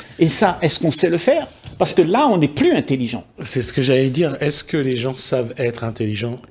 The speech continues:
Speaker 2: à ce point ?
Speaker 1: <laughs> Ben, il faut être intègre. Il faut re-,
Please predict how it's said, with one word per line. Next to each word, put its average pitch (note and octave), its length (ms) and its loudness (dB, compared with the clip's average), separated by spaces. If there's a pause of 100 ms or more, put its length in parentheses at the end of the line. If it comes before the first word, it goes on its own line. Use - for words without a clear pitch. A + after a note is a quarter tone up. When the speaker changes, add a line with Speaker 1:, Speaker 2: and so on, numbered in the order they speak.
(400)
Speaker 2:
à - 80 8
ce - 160 4
point ? C3 380 -4
Speaker 1:
<laughs> - 40 -20 (1500)
Ben, A#2 100 6
il C3 80 6
faut C#3 160 4
être C3+ 220 2
intègre. - 560 0
Il - 80 -14
faut A#2+ 160 4
re-, C#3 420 0